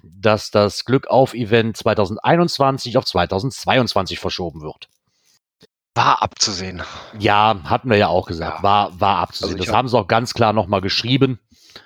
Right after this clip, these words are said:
Speaker 1: dass es halt nicht anders machbar ist. Die Zeit war ja auch gar nicht mehr so lange, ne? Wäre
Speaker 2: Nee.
Speaker 1: jetzt im, im März,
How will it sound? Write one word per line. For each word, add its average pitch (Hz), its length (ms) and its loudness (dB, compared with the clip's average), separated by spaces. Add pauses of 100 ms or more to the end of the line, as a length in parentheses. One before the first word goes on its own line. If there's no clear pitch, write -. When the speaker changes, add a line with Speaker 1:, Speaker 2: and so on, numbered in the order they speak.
(480)
Speaker 1:
dass 104 260 -2
es 101 180 -4
halt 107 300 2
nicht 113 160 0
anders 113 280 0
machbar 107 340 0
ist. 123 120 0
Die 113 60 -2
Zeit 113 320 -2
war 156 100 2
ja 147 120 6
auch 110 100 -2
gar 139 160 4
nicht 147 120 -2
mehr 135 100 4
so 117 100 0
lange, 135 300 2
ne? 110 240 0
Wäre 127 220 4
Speaker 2:
Nee. 123 40 6
Speaker 1:
jetzt 117 140 -2
im, 113 240 -4
im 110 160 -4
März, 123 540 2